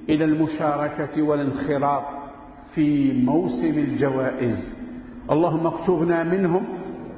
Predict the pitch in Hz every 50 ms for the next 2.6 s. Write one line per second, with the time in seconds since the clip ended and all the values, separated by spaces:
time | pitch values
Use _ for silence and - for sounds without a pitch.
0 | - - - - - - - - - 143 139 147 156 151 - - - 202 - -
1 | 180 175 175 175 170 160 156 156 151 160 165 175 196 180 - - - - - 180
2 | 170 170 - 175 170 170 143 123 151 165 170